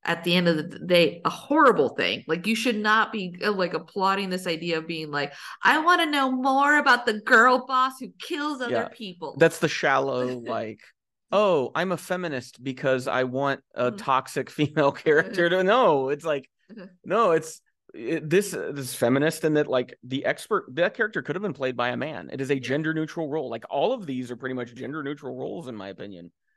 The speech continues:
Speaker 2: Uh, and I think the way she plays the expert works so perfectly in juxtaposing against the brute. We never see the two of them on camera. We're told that they came to the killer's house together.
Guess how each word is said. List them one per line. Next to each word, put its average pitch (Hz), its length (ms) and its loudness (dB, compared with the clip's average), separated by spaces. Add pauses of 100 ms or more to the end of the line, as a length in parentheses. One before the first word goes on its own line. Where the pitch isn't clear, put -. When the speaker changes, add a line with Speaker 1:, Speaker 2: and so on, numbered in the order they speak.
(480)
Speaker 2:
Uh, 127 380 -2 (1080)
and 165 120 2
I 165 120 2
think 202 240 -6 (600)
the 151 120 -6
way 165 180 -4
she 180 160 -10
plays 208 340 -8
the 160 180 -10
expert - 540 -8
works 135 360 -12
so 143 100 -8
perfectly 156 720 -12
in 131 100 -10
juxtaposing 123 840 -8
against 117 380 -10
the 123 60 -12
brute. 123 500 -12 (420)
We 151 140 -4
never 151 240 -4
see 220 160 -12
the 185 120 -6
two 165 180 -8
of 131 80 -8
them 123 160 -6
on 117 140 -10
camera. 120 440 -10
We're 143 220 -8
told 156 440 -10
that 135 120 -12
they 123 100 -8
came 120 300 -10
to 123 160 -12
the 117 100 -14
killer's 117 380 -14
house 113 260 -12
together. 127 540 -8